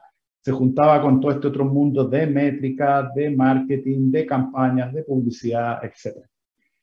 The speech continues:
Entonces fue, fue como redondear esos conocimientos. Gracias a eso, eh, eh, logré después un, un trabajo en Puerto Rico. Así que después de dos años en Chicago me fui a vivir a Puerto Rico.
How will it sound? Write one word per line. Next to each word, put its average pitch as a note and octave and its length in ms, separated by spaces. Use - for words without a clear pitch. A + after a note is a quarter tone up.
Entonces C#3 300
fue, D#3 380
fue D#3+ 180
como D3+ 220
redondear C#3 580
esos D#3+ 240
conocimientos. A3+ 800
Gracias F3+ 340
a F3 120
eso, F#3+ 460
eh, C#3+ 920
eh, B2+ 220
logré C#3 400
después C#3+ 480
un, C3+ 280
un C3 140
trabajo C#3 540
en C3 100
Puerto C#3+ 300
Rico. F#3+ 280
Así C3+ 240
que C#3 120
después C3+ 280
de C#3 80
dos C#3 220
años D#3 220
en - 40
Chicago D#3+ 420
me D3 120
fui C#3+ 120
a C#3 40
vivir C#3 260
a C3+ 80
Puerto C3+ 260
Rico. G#3 360